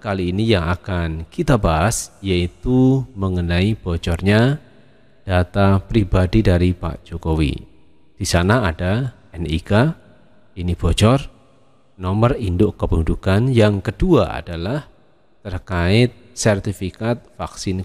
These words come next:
covid sembilan belas milik Pak Jokowi ini juga bocor. Kenapa kok sampai bocor? Padahal ini adalah data rahasia pribadi.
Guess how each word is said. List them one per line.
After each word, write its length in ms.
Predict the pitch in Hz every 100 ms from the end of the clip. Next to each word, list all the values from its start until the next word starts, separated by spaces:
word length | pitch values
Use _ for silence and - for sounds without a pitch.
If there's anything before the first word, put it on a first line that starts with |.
| -
covid 320 | 90 - 123
sembilan 400 | - - 117 90
belas 560 | 80 82 120 - - 95
milik 480 | 90 80 - -
Pak 240 | - 110 -
Jokowi 640 | 101 - 85 95 113 117
ini 160 | 98 131
juga 320 | - - 78
bocor. 400 | 73 73 - - - _ - - - - -
Kenapa 400 | - 123 165 165
kok 240 | 135 92 -
sampai 240 | 98 87
bocor? 480 | - 78 - 101 104 135 - - _ _
Padahal 320 | - 98 135 139
ini 240 | 104 127
adalah 240 | 110 110
data 560 | - 107 95 - 113 107
rahasia 480 | 107 101 - 131 113
pribadi. 560 | 120 110 104 92 90